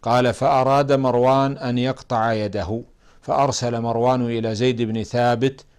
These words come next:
الصحابي الجليل يسأله عن ذلك، فقال زيد بن ثابت: 'ليس في الخلسة قطع'". فيه دلالة على مشاورة أهل العلم في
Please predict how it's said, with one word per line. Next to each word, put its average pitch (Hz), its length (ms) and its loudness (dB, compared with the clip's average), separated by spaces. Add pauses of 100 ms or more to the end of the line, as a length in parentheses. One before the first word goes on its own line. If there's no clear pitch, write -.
(120)
الصحابي 117 680 -2
الجليل 113 440 -2
يسأله 139 640 0
عن 127 160 -2
ذلك، 104 340 0 (280)
فقال 123 420 0
زيد 120 200 0
بن 107 200 -4
ثابت: 123 600 0 (280)
'ليس 123 300 0
في 104 160 -4
الخلسة 131 720 -2
قطع'". 113 420 0 (440)
فيه 117 240 -2
دلالة 117 640 0
على 113 260 -2
مشاورة 117 600 0
أهل 107 240 -2
العلم 110 340 -2
في 107 340 -6